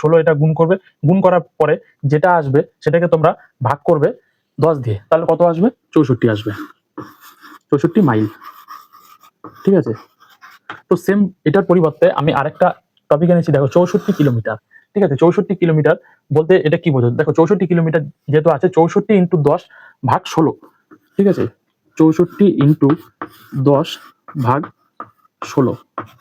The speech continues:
ঠিক আছে? সেম প্রসেস, চল-, এই চৌষট্টি ইন্টু দশ গুণ করলে যা আসবে সেটাকে তুমি ভাগ করবে একমাত্র ষোলো দিয়ে, ঠিক আছে? তোমরা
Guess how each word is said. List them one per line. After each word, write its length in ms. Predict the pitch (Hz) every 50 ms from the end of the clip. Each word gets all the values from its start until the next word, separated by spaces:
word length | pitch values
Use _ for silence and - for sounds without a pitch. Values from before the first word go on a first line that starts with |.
| _ _ - - -
ঠিক 100 | - 185 180
আছে? 100 | - 113 107 -
সেম 120 | - 214 202 185
প্রসেস, 220 | 170 - 175 180 - -
চল-, 200 | - 165 165 156 - 139
এই 60 | 139 131
চৌষট্টি 380 | 151 151 - 180 170 - - 208 208 - - - - - - 151
ইন্টু 140 | 160 160 156 147
দশ 100 | 160 170 165 156 139
গুণ 100 | 151 160 160
করলে 160 | 165 175 170 156 147
যা 60 | 151 147 143
আসবে 200 | 135 139 156 202 - _ _ - - -
সেটাকে 240 | - 156 160 190 190 180
তুমি 120 | 165 156 156 147 120
ভাগ 120 | 120 135 - - -
করবে 200 | 147 135 127 160 208 - _ _ _ -
একমাত্র 240 | - - 165 160 - 196 - -
ষোলো 180 | 151 147 135 - 104
দিয়ে, 120 | 101 101 - _ _ _ -
ঠিক 120 | 196 196 196
আছে? 100 | - - -
তোমরা 140 | 156 165